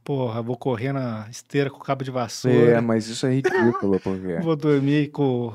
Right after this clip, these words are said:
Speaker 1: com estilete embaixo da cama.
Speaker 2: Pior que isso é to-, é desinformação total, né? Porque eu não du-, nunca falei que eu dormi com estilete
Speaker 1: Ah, é,
Speaker 2: embaixo
Speaker 1: cara.
Speaker 2: da cama.
Speaker 1: Pós-verdade é isso aí,
Speaker 2: Eu
Speaker 1: cara.
Speaker 2: falei que eu botava na geladeira, em outros lugares.
Speaker 1: <laughs> Ah, então tudo bem. Então tá tranquilo.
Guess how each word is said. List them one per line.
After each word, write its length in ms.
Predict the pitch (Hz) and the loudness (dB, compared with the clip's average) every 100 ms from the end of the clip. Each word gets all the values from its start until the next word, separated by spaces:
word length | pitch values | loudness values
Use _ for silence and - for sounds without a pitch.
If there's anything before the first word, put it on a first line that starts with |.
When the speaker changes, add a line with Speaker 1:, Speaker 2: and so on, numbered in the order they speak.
| - _ | -12 _
Speaker 1:
com 80 | - | -6
estilete 520 | 131 - 123 131 131 | -4 0 2 2 2
embaixo 220 | 135 127 | 0 -2
da 140 | 127 120 | -2 -4
cama. 320 | - 147 160 | -2 0 4
Speaker 2:
Pior 180 | 127 131 | 4 4
que 60 | |
isso 120 | - 123 | 2 -2
é 60 | |
to-, 200 | - 135 | 0 -2
é 120 | - 113 | 0 -2
desinformação 720 | 101 113 - 120 107 - 113 | 0 -4 -2 0 -2 -2 -4
total, 440 | 120 120 113 107 | -4 -4 -4 -2
né? 100 | 98 | -4
Porque 160 | 95 - | -6 -6
eu 40 | 98 | -6
não 100 | 104 | -4
du-, 220 | 107 98 | -4 -4
nunca 220 | 110 127 | -4 -4
falei 200 | - 104 | -4 -4
que 100 | 101 | -2
eu 20 | |
dormi 320 | 101 92 95 | -2 -2 -2
com 80 | - | -4
estilete 600 | 92 - 92 90 98 - | -6 -4 -6 -4 -4 -4
Speaker 1:
Ah, 40 | 92 | -4
é, 20 | |
Speaker 2:
embaixo 220 | 92 117 | -6 -6
Speaker 1:
cara. 100 | 107 | -8
Speaker 2:
da 80 | - | -8
cama. 240 | 87 80 | -10 -6
Speaker 1:
Pós-verdade 680 | 135 147 151 131 104 123 139 | -2 -2 0 -2 -2 -6 -6
é 20 | |
isso 180 | 135 - | -8 -8
aí, 140 | 131 107 | -8 -4
Speaker 2:
Eu 100 | 95 | -4
Speaker 1:
cara. 180 | - 95 | -2 -2
Speaker 2:
falei 180 | 95 98 | -2 -2
que 120 | - | 0
eu 20 | |
botava 340 | 101 - 101 | 0 0 -2
na 140 | 101 98 | -2 -2
geladeira, 800 | 101 101 92 92 90 95 92 82 | -2 -2 -4 -6 -4 -2 -2 -4
em 80 | 85 | -8
outros 220 | 92 - | -8 -10
lugares. 460 | 87 90 85 82 | -10 -8 -10 -8
Speaker 1:
<laughs> 200 | 80 135 - _ - 208 208 | -6 -6 -8 _ -8 -6 -4
Ah, 100 | - | -6
então 180 | 139 | -8
tudo 220 | 147 190 180 | -6 -2 4
bem. 260 | 143 135 - _ _ | 4 4 0 _ _
Então 140 | - 359 | -4 2
tá 160 | 381 | 4
tranquilo. 640 | - - 269 - 190 185 | 4 10 10 10 8 8